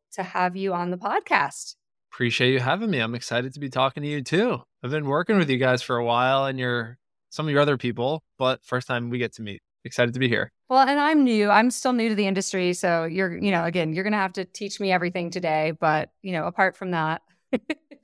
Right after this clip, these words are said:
Speaker 2: It's a small industry. So yeah, it's, it's amazing what, and I'm sure we'll get into it.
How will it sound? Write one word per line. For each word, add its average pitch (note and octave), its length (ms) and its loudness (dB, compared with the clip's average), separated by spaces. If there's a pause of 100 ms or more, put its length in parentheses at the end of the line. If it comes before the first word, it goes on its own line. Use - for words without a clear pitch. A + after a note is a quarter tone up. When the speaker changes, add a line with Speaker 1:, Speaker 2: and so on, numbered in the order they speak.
(500)
Speaker 2:
It's B3 140 -2
a F#3+ 60 6
small F#3 380 4
industry. D#3+ 540 2
So B2+ 440 -2 (460)
yeah, D3 480 0 (140)
it's, - 240 -10
it's D3 120 -8
amazing D3+ 640 2
what, C3+ 320 2 (140)
and D#3 160 -4
I'm D3 80 -4
sure D3 160 0
we'll C3+ 140 0
get B2+ 120 0
into A#2+ 300 -2
it. A#2 140 -6